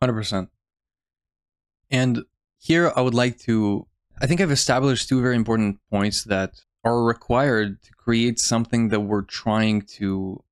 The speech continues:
create in, in situations where we say "you wouldn't understand." Because I think that thing, the thing that precedes the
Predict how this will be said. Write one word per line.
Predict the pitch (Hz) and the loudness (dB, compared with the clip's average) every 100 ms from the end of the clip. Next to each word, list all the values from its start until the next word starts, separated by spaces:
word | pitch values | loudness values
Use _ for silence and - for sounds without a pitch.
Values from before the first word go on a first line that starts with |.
| _ _ _ _ | _ _ _ _
create | 113 107 113 101 | 0 2 2 0
in, | - 113 104 98 - _ - | -2 0 0 -2 -8 _ -4
in | 123 | -2
situations | - - 143 151 139 120 | 0 0 0 0 0 0
where | 117 | 2
we | 113 | 0
say | 107 117 | 0 0
"you | 110 104 | 0 0
wouldn't | 110 98 | 0 -2
understand." | 95 - - - | -6 -14 -16 -8
Because | 120 135 120 _ _ _ _ _ _ _ _ _ | -4 -4 -4 _ _ _ _ _ _ _ _ _
I | 123 | -6
think | 180 165 | -2 0
that | 139 117 | 0 -2
thing, | - 156 131 | -4 -4 -2
the | 123 | -4
thing | 117 175 | -2 0
that | 156 131 - | 0 -2 -2
precedes | 127 - - 147 120 - | -2 0 0 0 0 -2
the | 107 107 104 | -2 0 0